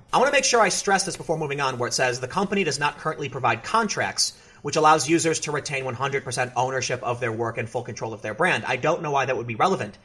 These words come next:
It would seem like there may be conversations emerging about Patreon taking control of your I P, which I doubt would happen. That would be a huge backlash. But it's weird that they brought this up in the first place. Patreon is dangerous. I've said this before. I've said it time and time again.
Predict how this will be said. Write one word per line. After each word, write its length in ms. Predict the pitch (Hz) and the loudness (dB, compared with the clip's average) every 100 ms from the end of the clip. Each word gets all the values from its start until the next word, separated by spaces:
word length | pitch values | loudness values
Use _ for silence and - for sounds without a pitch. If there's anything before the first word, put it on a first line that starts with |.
| _ _ | _ _
It 140 | - 143 | -4 -2
would 100 | 156 | 0
seem 320 | - 196 208 | 0 2 2
like 220 | 180 147 | 2 2
there 160 | 151 147 | 2 0
may 220 | 139 185 | 2 0
be 100 | 185 | 0
conversations 760 | 180 156 151 143 156 147 147 | -4 -4 -2 -2 -2 -2 -2
emerging 600 | 135 135 208 147 123 117 - - | -4 0 0 2 -4 -6 -12 -8
about 240 | - 160 - | 0 0 0
Patreon 460 | 160 156 156 131 | -6 -4 -2 -2
taking 320 | 117 131 131 | -4 -6 -6
control 360 | 120 123 131 120 | -8 -6 -4 -4
of 100 | 113 | -4
your 120 | 110 | -6
I 120 | 110 | -6
P, 180 | 107 160 | -6 -4
which 160 | 151 185 | -2 0
I 80 | 196 | 4
doubt 260 | 233 254 | 6 6
would 80 | 175 | 6
happen. 320 | 143 127 92 | 0 -4 -4
That 80 | 107 | -8
would 80 | 147 | -4
be 80 | 147 | -4
a 40 | |
huge 220 | 139 180 | -4 -6
backlash. 540 | 135 139 131 107 - - - - - | 0 -2 -2 -8 -8 -14 -16 -20 -2
But 120 | 165 | -2
it's 120 | 165 | -2
weird 340 | 123 175 226 220 | -4 4 6 6
that 100 | 170 | 2
they 80 | 151 | 0
brought 240 | 147 131 | 0 0
this 100 | 120 | -2
up 80 | 123 | -8
in 80 | 117 | -10
the 60 | |
first 240 | 113 165 - | -2 -4 -2
place. 400 | 104 - - - - | -12 -8 -10 -8 0
Patreon 340 | 233 233 233 | 2 4 4
is 80 | 202 | 4
dangerous. 640 | 180 160 120 101 - - - _ _ _ - | 2 0 -4 -6 -8 -8 -14 _ _ _ 0
I've 180 | 160 175 | 2 6
said 140 | 196 | 4
this 140 | 202 202 | 4 0
before. 460 | 180 - 135 85 - - | -2 -2 -2 -2 -10 -8
I've 120 | 139 | -4
said 100 | 185 | 0
it 80 | 170 | 0
time 240 | - 202 208 | 2 0 2
and 100 | 185 | -2
time 220 | 165 160 | -4 -4
again. 340 | 143 143 101 | -2 -2 -4